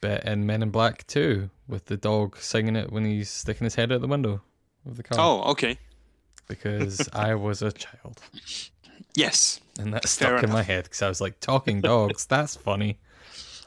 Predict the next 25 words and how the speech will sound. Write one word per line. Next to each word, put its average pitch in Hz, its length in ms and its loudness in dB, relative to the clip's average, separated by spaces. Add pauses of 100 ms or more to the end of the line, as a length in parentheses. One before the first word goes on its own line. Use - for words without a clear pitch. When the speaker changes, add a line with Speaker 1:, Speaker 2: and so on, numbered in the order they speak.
(1700)
Speaker 1:
In 107 60 -2
hindsight, 123 460 4
that 107 160 4
movie's 104 300 0
pretty - 260 -16
bad. - 240 -20 (1500)
Speaker 2:
Yeah. 131 400 4 (480)
Speaker 1:
The - 80 -8
new 123 160 -4
Men 214 120 -2
in - 40 4
Speaker 2:
Although 180 300 6
Speaker 1:
Black 156 40 0
was 165 260 4
pretty 165 120 -6
Speaker 2:
I'm 151 60 -4
Speaker 1:
good. 151 100 -12 (1080)
Speaker 2:
Yeah, 311 260 -2
I, 269 120 2 (400)
I 202 100 -2
quite - 260 -2
fancy 185 260 -4
the 135 120 -2
new 214 220 -2
one. 110 320 -8